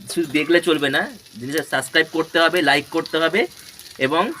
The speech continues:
সাবস্ক্রাইবের, আহ, বেল আইকনটা আপনাদেরকে প্রেস করতে হবে। তবে আপনাদের কাছে আরও ভালো ভালো ভিডিও আপনাদের কাছে পরিবেশন করতে পারবো। যেহেতু আজকে বড়দিন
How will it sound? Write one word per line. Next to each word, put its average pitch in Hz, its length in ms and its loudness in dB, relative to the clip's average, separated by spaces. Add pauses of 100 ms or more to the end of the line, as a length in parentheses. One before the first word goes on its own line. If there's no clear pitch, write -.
সাবস্ক্রাইবের, 156 500 2
আহ, 123 880 -2
বেল 170 180 4
আইকনটা 156 380 2
আপনাদেরকে 151 320 0
প্রেস 147 240 -2
করতে 120 280 -2
হবে। 87 240 -6 (2750)
তবে 147 240 2
আপনাদের 156 280 2
কাছে 156 240 2
আরও 160 180 4 (320)
ভালো 135 200 2
ভালো 165 200 2
ভিডিও 147 300 4
আপনাদের 147 260 2
কাছে 165 200 -2
পরিবেশন 143 380 -4
করতে 127 220 -2
পারবো। 87 320 -4 (3750)
যেহেতু 151 380 0
আজকে 160 240 2
বড়দিন 147 520 2